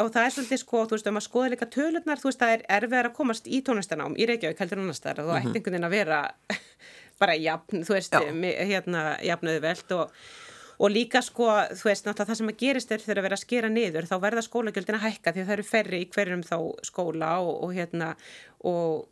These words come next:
Speaker 1: skó-, skólagjöldin eiga í rauninni bara að standa undir, sko, rekstrakostnaði sem bara
Speaker 2: Mm.
Speaker 1: húsnæði og ritari og,
Speaker 2: Já,
Speaker 1: þú veist,
Speaker 2: já, já.
Speaker 1: hiti og rafmagn og bla, bla,
Speaker 2: Akkurat.
Speaker 1: bla. En, hérna, en þetta náttúrulega þýðir svona niðurskurður bara að skólagjöldin hækka, þú veist, og þá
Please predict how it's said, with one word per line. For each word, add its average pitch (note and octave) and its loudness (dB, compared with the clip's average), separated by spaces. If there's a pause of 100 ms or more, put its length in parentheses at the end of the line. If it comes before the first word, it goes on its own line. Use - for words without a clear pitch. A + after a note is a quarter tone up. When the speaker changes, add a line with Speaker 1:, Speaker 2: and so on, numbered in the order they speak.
Speaker 1:
skó-, - -2
skólagjöldin B3+ 0
eiga C4 4
í A#3+ 2
rauninni A3 0
bara G#3+ -2
að - -8
standa A3+ -2
undir, A3 0
sko, - -4
rekstrakostnaði D#3 -4
sem D#3+ -4
bara D#3 0
Speaker 2:
Mm. F3 0
Speaker 1:
húsnæði F3 -2 (100)
og F3+ -4
ritari D#3 -2 (120)
og, D#3+ 0
Speaker 2:
Já, F3 6
Speaker 1:
þú D#3 4
veist, G#2+ -2
Speaker 2:
já, - -2
já. F#3+ 2
Speaker 1:
hiti F3+ -2
og F3+ 0
rafmagn D#3+ -4
og D#3 -2
bla, D#3+ 0
bla, C3 -2
Speaker 2:
Akkurat. - -8
Speaker 1:
bla. F#3 4 (520)
En, G3+ 4
hérna, G3 2 (720)
en F3+ 4
þetta C4 2
náttúrulega A3+ -2
þýðir C4+ 2
svona A#3 -2
niðurskurður G#3 -2
bara F#3 -4
að - -10
skólagjöldin F#3 0
hækka, E3 0 (300)
þú G3+ -4
veist, G3+ -4
og - -12
þá C4 4